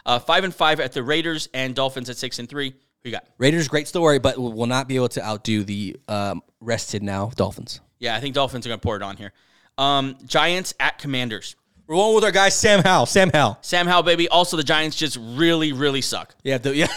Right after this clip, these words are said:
Speaker 2: <laughs> yeah.
Speaker 1: Uh, Buccaneers at four, four and five at the Niners at six and three.
Speaker 2: <sighs> Bucks are the sacrificial lamb for the Niners. Again, Niners in a pretty big blowout.
Speaker 1: Uh, yeah. Uh, Niners are gonna blow this one out. Uh, Jets four and five at the Bills five and five.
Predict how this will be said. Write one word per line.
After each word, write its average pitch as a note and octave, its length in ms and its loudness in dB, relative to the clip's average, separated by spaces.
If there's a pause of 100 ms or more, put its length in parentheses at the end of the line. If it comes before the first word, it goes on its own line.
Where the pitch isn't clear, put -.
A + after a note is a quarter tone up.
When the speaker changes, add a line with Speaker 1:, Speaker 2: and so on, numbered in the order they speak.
Speaker 2:
<laughs> - 160 -18
yeah. - 160 -8
Speaker 1:
Uh, C#3+ 160 2
Buccaneers F3+ 380 2
at D#3 140 2
four, E3 160 -4 (100)
four F3+ 240 0
and E3 80 -2
five C#3+ 320 2 (160)
at D3+ 280 0
the C3 300 -4
Niners A#2+ 400 -4
at F#2+ 80 -14
six - 220 -10
and G2 100 -18
three. D3+ 300 -4 (260)
Speaker 2:
<sighs> - 300 -14
Bucks B2 260 2
are B2 40 4
the A#2 60 4
sacrificial B2 460 -2
lamb B2 300 -8
for B2+ 160 -8
the A#2 80 -6
Niners. A#2 320 -2
Again, B2 200 2
Niners A2+ 420 2
in A2 180 -2
a G#2 220 0 (600)
pretty C3 200 2
big G#2+ 180 -6
blowout. E2+ 280 -8 (280)
Speaker 1:
Uh, G2+ 420 -4
yeah. E2+ 140 -10 (260)
Uh, G#2 220 0
Niners G#2 280 0
are G2+ 60 -12
gonna G2 80 -8
blow G2 140 -8
this F#2 140 -10
one G2+ 100 -10
out. F2+ 160 -12 (280)
Uh, B2+ 200 0
Jets E3 320 0
four D#3 260 -2
and D3 80 -6
five C3 420 0
at C3 240 -2
the C3+ 100 -8
Bills A#2 340 -6
five A2+ 200 -2
and G2 120 -16
five. D2 200 -16